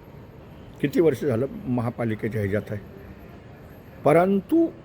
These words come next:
नुसता कोड मिळाला म्हणजे असं नाही. आत्तासुद्धा भाईंदरच्या आरटीओला, अ, मिळालेला आहे कोड,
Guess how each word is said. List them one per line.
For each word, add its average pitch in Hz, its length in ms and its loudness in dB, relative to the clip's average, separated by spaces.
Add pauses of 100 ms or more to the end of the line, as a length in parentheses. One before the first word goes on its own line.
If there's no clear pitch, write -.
(160)
नुसता 131 580 -2
कोड 175 360 2
मिळाला 151 360 4
म्हणजे 139 440 2
असं 127 380 -2
नाही. 135 360 0
आत्तासुद्धा 143 560 0 (320)
भाईंदरच्या 135 560 2
आरटीओला, 131 500 2 (340)
अ, 123 60 -4
मिळालेला 139 520 6
आहे 113 180 0
कोड, 196 240 0